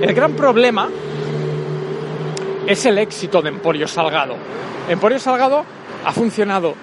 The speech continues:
muy bien porque la idea estaba muy clara. O sea, yo llevo muchos años haciendo radio, con jefes de programas, con directivos,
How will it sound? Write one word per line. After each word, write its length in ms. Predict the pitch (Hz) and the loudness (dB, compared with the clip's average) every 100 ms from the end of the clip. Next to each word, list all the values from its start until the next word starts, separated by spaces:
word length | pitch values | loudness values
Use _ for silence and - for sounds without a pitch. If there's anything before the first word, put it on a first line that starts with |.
| - | -8
muy 520 | 156 160 156 180 359 | -4 -4 0 0 0
bien 260 | 269 247 202 - - - - - - - - - - - - - - - - - | -2 -4 -6 -14 -16 -16 -16 -18 -18 -18 -18 -18 -18 -18 -18 -20 -18 -18 -18 -4
porque 480 | 240 269 247 - 269 - - | 0 0 -2 -4 -6 -6 -4
la 180 | 185 180 | -2 0
idea 220 | 196 254 | -2 -4
estaba 300 | - 214 185 | -2 -2 -2
muy 200 | 170 160 | -2 -2
clara. 340 | 233 277 202 | 0 0 0
O 40 | 143 | -6
sea, 160 | 147 135 131 | -10 -12 -8
yo 120 | 151 | -2
llevo 280 | 220 247 247 - - | -2 0 -4 -8 -8
muchos 380 | 196 277 - 156 | -4 -4 -4 -8
años 200 | 151 135 | -8 -8
haciendo 320 | 131 143 143 | -6 -6 -4
radio, 400 | 143 180 208 233 370 - - - - | -4 -2 -2 -6 -10 -18 -20 -14 -4
con 160 | 196 | -4
jefes 280 | - 190 196 | -2 -4 0
de 80 | 165 | -2
programas, 760 | 160 160 156 160 165 175 - - - - - - | 0 -2 0 -2 -4 -8 -12 -12 -14 -14 -18 -2
con 160 | 220 190 | 0 0
directivos, 800 | 180 156 - 170 160 156 - | -2 -4 -2 -2 -2 -8 -12